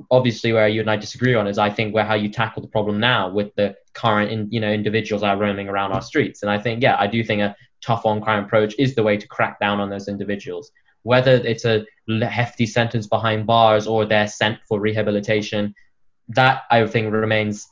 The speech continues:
to be seen. I'm un-, I'm unsure myself, but I think to have more police on the streets that are, let's say,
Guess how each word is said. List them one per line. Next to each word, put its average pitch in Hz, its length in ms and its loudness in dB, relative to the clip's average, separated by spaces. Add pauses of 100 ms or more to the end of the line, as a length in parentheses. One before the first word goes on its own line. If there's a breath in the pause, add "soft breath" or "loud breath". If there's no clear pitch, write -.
(180)
to - 80 -18
be 107 100 -4
seen. 110 440 -2
I'm 110 280 2
un-, 104 160 -4
I'm 113 160 2
unsure 104 400 -2
myself, 98 520 -2
but 107 100 2
I 107 80 4
think 117 340 0 (180 loud breath)
to - 60 -6
have 127 200 2
more 120 180 2
police 120 320 0
on 107 100 -4
the 104 60 -2
streets 104 440 -6
that 117 60 2
are, 110 320 6
let's 107 200 2
say, 104 260 2